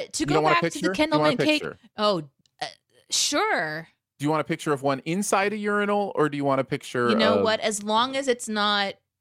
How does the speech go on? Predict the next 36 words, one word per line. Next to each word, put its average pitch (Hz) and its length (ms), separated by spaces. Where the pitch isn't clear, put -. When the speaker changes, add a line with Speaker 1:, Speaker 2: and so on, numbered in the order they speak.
Speaker 1:
something 202 460
disgusting 196 800
to 208 100
look 208 220
at, 196 240
I 156 160
don't 135 240
mind. 101 260
Speaker 2:
Okay, 82 220
I've 95 180
got 127 160
a, 117 160
I've 127 160
got 135 160
a 123 80
picture 87 680
of, 80 600
uh, 73 300
one 80 500
here. 82 360
Let's 87 220
see. 73 540
How 110 200
is, 104 80
what's - 180
the - 60
best - 220
way 65 80
to 62 120
do 123 280
this? 120 580
Uh, 73 920
yeah, 65 220
share, 123 1040
urinal 95 520
cake. 82 680